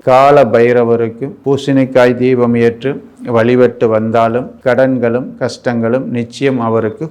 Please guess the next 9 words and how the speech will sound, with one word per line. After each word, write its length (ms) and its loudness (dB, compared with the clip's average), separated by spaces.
குறையும். 420 0
அடுத்து 360 0
ஒருவர் 340 4
கடன் 300 2
குறையக்கூடிய 680 2
கடவுளான 680 2
சர்ப 480 2
விநாயகர், 500 -2
அந்த 240 0